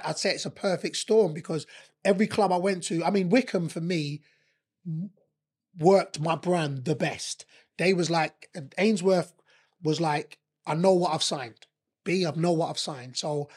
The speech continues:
I know you go, you, you fly over the world. I know you do the Super Bowl. Um, I know you work for the N F L. Um, I know you work for the U F C. I know you work for E A. I know what I've signed. When you're here, be here.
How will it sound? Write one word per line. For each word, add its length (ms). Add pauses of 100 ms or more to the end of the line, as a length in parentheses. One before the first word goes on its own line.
(300)
I 80
know 240
you 280
go, 480 (140)
you, 120 (140)
you 100
fly 280
over 160
the 60
world. 360 (200)
I 60
know 80
you 80
do 80
the 60
Super 300
Bowl. 360 (220)
Um, 520
I 60
know 100
you 160
work 180
for 80
the 100
N 100
F 160
L. 400 (280)
Um, 560
I 60
know 80
you 120
work 120
for 60
the 60
U 120
F 60
C. 140
I 200
know 100
you 140
work 220
for 280
E 180
A. 220 (220)
I 80
know 180
what 200
I've 80
signed. 420 (520)
When 160
you're 160
here, 420 (340)
be 100
here. 400